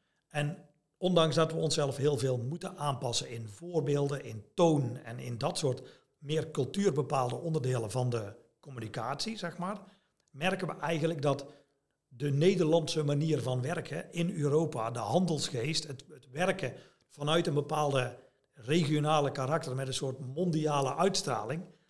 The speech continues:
dat dat eigenlijk uitstekend exporteerbaar is. En dat wij dus in het begin wel eens willen verstoppen dat we uit Nederland kwamen, hebben we nu bijvoorbeeld in,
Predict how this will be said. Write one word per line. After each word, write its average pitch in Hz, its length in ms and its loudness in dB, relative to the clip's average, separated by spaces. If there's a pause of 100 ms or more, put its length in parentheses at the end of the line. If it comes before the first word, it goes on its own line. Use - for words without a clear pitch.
(220)
dat 175 120 0
dat 175 160 2
eigenlijk 170 420 0
uitstekend 180 540 0
exporteerbaar 147 680 -4
is. - 220 -8 (120)
En 151 340 0 (300)
dat 160 220 -4
wij 165 120 4
dus 156 240 2
in - 80 -4
het 147 100 -2
begin 147 320 4
wel 151 160 2
eens 135 160 0
willen 143 260 -2
verstoppen 127 680 0 (260)
dat 135 180 -4
we 139 100 -8
uit 110 180 -4
Nederland 143 480 4
kwamen, 196 640 -6 (340)
hebben 156 280 -4
we 147 100 2
nu 208 500 2
bijvoorbeeld 147 360 -2
in, 143 420 -6